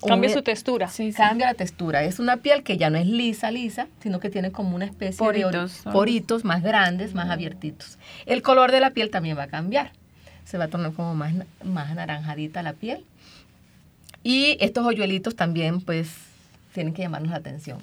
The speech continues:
Speaker 2: Son cosas que nuestras
Speaker 1: Mm.
Speaker 2: manos y nuestros ojos van a detectar que no estaba ocurriendo antes.
Speaker 1: O sea,
Speaker 2: El
Speaker 1: que es
Speaker 2: pezón
Speaker 1: recomendable hacerse el examen frente a un espejo,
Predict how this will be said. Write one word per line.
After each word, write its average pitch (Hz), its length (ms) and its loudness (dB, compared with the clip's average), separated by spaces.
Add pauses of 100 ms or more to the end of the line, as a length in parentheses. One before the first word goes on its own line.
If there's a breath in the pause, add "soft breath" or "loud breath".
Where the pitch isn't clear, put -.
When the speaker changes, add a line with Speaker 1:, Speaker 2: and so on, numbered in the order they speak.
Speaker 2:
Son 233 240 -6
cosas 254 280 0
que 214 140 -4
nuestras 226 360 0
Speaker 1:
Mm. 165 60 2
Speaker 2:
manos 214 520 2
y - 40 -2
nuestros 175 380 0
ojos 214 380 6 (340 loud breath)
van 175 220 4
a 170 60 6
detectar 190 560 4
que 180 180 0
no 160 180 4
estaba 175 300 2
ocurriendo 156 440 -4
antes. 143 220 -8
Speaker 1:
O - 40 0
sea, 269 80 6
Speaker 2:
El - 60 2
Speaker 1:
que 262 80 2
es 277 40 8
Speaker 2:
pezón 294 200 8
Speaker 1:
recomendable 226 400 4
hacerse 247 340 2
el 262 100 4
examen 220 380 -2
frente 214 300 0
a - 20 -2
un 185 60 -4
espejo, 202 380 0